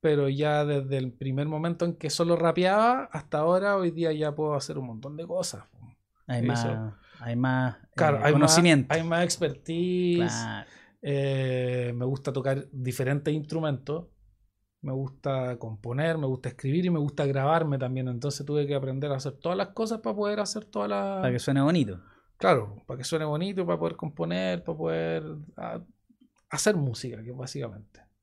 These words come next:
Speaker 1: lo que me gusta hacer.
Speaker 2: Mortal. Mira, ahí te preguntan de nuevo, "¿Qué opinas de la música urbana?". Em, quizás muchos, eh, colaboración con algún proyecto futuro sobre eso.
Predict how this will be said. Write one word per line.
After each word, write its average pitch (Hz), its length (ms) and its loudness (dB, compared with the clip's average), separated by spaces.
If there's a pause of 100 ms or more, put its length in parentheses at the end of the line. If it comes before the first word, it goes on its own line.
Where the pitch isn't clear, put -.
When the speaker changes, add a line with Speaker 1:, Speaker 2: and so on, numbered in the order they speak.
(260)
Speaker 1:
lo 135 100 -8
que 131 120 -4
me 127 100 -4
gusta 120 280 -8
hacer. - 220 -12 (720)
Speaker 2:
Mortal. 101 500 -12 (1040)
Mira, 131 200 6
ahí 131 100 8
te 135 220 8
preguntan 131 460 8
de 135 80 10
nuevo, 131 240 10
"¿Qué 143 80 6
opinas 165 360 6
de 151 80 6
la 143 80 6
música 151 320 4
urbana?". 131 540 6 (840)
Em, 123 680 4 (100)
quizás 135 340 2
muchos, 151 720 2 (100)
eh, 113 600 -4 (1040)
colaboración 123 680 2
con 135 220 0
algún 123 320 0
proyecto 127 680 0
futuro 143 680 0
sobre 117 420 -2
eso. 196 320 -6